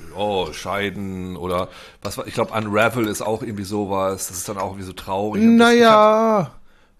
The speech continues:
Speaker 1: ist
Speaker 2: es
Speaker 1: das
Speaker 2: ist,
Speaker 1: so?
Speaker 2: nee,
Speaker 1: Verwechsel
Speaker 2: es
Speaker 1: ich
Speaker 2: ist,
Speaker 1: das
Speaker 2: es ist,
Speaker 1: jetzt?
Speaker 2: es ist nicht traurig. Un-, also Unravel, ich hab mit Tränen in den Augen geendet, aber es ist nicht, doch, es ist deep, doch, doch, doch, es ist so, ja, okay,
Speaker 1: Na, ich,
Speaker 2: doch.
Speaker 1: ich weiß nicht mehr, was es war, aber so am Anfang ist es irgendwie, da verliert da auch jemand dieses Wollknäuel, dann lebt es und ich denk so, oh,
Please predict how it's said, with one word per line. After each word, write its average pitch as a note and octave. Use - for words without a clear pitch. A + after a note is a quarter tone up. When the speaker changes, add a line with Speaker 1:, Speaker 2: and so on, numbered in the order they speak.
Speaker 1:
ist -
Speaker 2:
es -
Speaker 1:
das -
Speaker 2:
ist, -
Speaker 1:
so? F#3
Speaker 2:
nee, A3+
Speaker 1:
Verwechsel B3
Speaker 2:
es A#3+
Speaker 1:
ich G#3+
Speaker 2:
ist, -
Speaker 1:
das G#3
Speaker 2:
es -
ist, F#3
Speaker 1:
jetzt? -
Speaker 2:
es G3
ist G#2
nicht G#2+
traurig. G#2
Un-, C#3+
also D3+
Unravel, G3+
ich -
hab F#3+
mit F#3
Tränen G3
in F#3
den E3+
Augen D#3+
geendet, F#3+
aber C3+
es B2
ist -
nicht, D#3
doch, D3+
es A#2+
ist -
deep, A2
doch, B2
doch, A#2+
doch, A#2
es G#2+
ist A#2
so, A2+
ja, G2
okay, G2+
Speaker 1:
Na, B2+
ich, B2+
Speaker 2:
doch. -
Speaker 1:
ich -
weiß E3
nicht D#3
mehr, D3+
was C3
es A#2
war, D3
aber A#2
so A2
am A2+
Anfang D3+
ist C3+
es B2+
irgendwie, B2+
da A#2+
verliert C3+
da C#3
auch B2+
jemand B2
dieses A2+
Wollknäuel, C3+
dann A#2
lebt C#3
es B2+
und A2+
ich B2
denk B2+
so, B2+
oh, D#3+